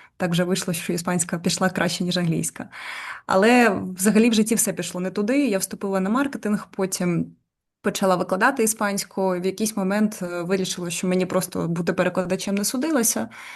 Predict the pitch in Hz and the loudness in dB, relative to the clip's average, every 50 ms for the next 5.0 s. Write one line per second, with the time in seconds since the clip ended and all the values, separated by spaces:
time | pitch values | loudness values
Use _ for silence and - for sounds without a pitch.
0 | - - - - - - 220 220 254 262 254 240 226 220 220 220 220 - 285 311 | -20 -20 -10 -6 0 2 4 6 6 8 8 8 6 4 2 0 0 2 2 2
1 | 302 262 240 226 220 226 208 208 208 208 202 185 175 180 180 180 180 185 190 180 | 4 4 2 2 0 -2 -2 -2 -2 -2 -2 -2 -2 -2 -2 -2 -2 -2 -4 -4
2 | 185 180 180 180 180 175 180 180 - - 165 - 196 - - - 277 285 269 240 | -4 -4 -4 -4 -2 -2 -2 -2 -4 -4 -4 -6 -4 -4 -2 0 2 4 4 4
3 | 208 180 175 170 - - 190 180 175 - - 165 - - - 180 180 196 185 180 | 4 2 0 -2 -2 -2 -4 -6 -6 -4 -4 -4 -4 -2 -4 -4 -2 0 0 -2
4 | - - 190 170 - - 202 190 185 - - - 220 254 285 294 285 - 180 175 | -2 -4 -4 -4 -2 0 0 0 0 0 0 2 4 4 4 4 4 0 -2 -2